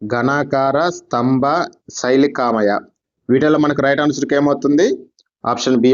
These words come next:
అవుతుంది, ఘనాకార. So, దీనికి రీజన్ చూడండి, ఘనాకార ఉపకళ యాంత్రిక ఆధారాన్ని ఇస్తుంది మరియు ఇది మూత్రపిండ నాళికలు, లాలాజల గ్రంథులు, నాళాలలో ఉంటుంది. మెదడు దేనితో నిర్మితమై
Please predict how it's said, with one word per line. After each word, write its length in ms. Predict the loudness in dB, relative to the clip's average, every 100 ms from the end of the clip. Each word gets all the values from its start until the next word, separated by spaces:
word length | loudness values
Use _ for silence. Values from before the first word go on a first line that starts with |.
| 2
అవుతుంది, 340 | -2 -4 -4 -4
ఘనాకార. 520 | -2 -2 -2 -2 -2 -2 -6 _ _ _ _ _ _ _ _ -4
So, 80 | 0
దీనికి 220 | 2 2 2
రీజన్ 280 | 2 4 2
చూడండి, 340 | 2 2 2 0 -2 -14 _ _ _ _ -4
ఘనాకార 440 | 0 0 0 0 0 0
ఉపకళ 320 | -2 -2 0 2
యాంత్రిక 360 | 0 0 -2 -4 -4 -2
ఆధారాన్ని 480 | -2 0 0 0 -2 -4
ఇస్తుంది 440 | -4 -2 0 2 0 -2 _ _ -4 0
మరియు 280 | 4 4 2 -2 -12 _ -2
ఇది 100 | 2 4
మూత్రపిండ 480 | 2 2 -2 0 0 2 2
నాళికలు, 500 | 2 0 2 2 2 0 -2 0
లాలాజల 440 | 2 0 2 0 0
గ్రంథులు, 420 | 0 2 2 2 0 -2 -2
నాళాలలో 420 | 0 2 2 2 2
ఉంటుంది. 400 | 0 -2 -2 -4 -8 _ _ _ _ _ _ _ -4
మెదడు 280 | 0 2 2 2
దేనితో 280 | 0 2 2 2
నిర్మితమై 520 | 2 2 2 0 2